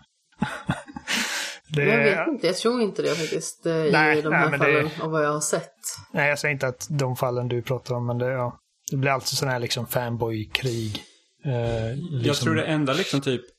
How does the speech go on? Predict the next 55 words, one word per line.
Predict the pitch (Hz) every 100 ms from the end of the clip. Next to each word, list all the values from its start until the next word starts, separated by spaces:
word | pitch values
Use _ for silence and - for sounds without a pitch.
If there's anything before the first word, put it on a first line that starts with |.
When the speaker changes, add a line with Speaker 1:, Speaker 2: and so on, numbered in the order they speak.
| _ -
Speaker 3:
<clears throat> | 135 104 _
om | 139
man | 135
tänker | 127 123 117
den | 120
här, | 113 113
liksom, | 110 117
designen | 110 - 175 165 143
är | 110 107
att | 107
den, | 113 110 110 - _ _ _
alltså, | - -
man | 123 127
kan | 135
tänka | 147 135 147
sig, | 147 160 135
om | 139
man | 139
redan | 139
hoppar | 143 143
fram | - 180 165 151
en | 131 117
generation, | 113 107 101 113 104
liksom, | 104 110
när | 107
vi | 107
börjar | 107 104
snacka | 117 107 107
om | 110
nästa | 117 - 160
generations | 147 127 117 107
konsoler, | 110 - 107 98
för | 113
den | 113
här | 131 156
är | 143
s-, | - - - - - -
den | 135
känns | 160
nästan | 180 180 135
så | - 113 107 - -
tidstypisk | - 160 117 - - - 214 208 _ 104 110 - - - _
hur | - 120
de | 110
har | 107
designat | 107 185 175 107
den, | - 107
att, | - 104 -
liksom, | 117 120
jag |
kan | 117
tänka | 117 117 143
mig |
att | 131
den, | 120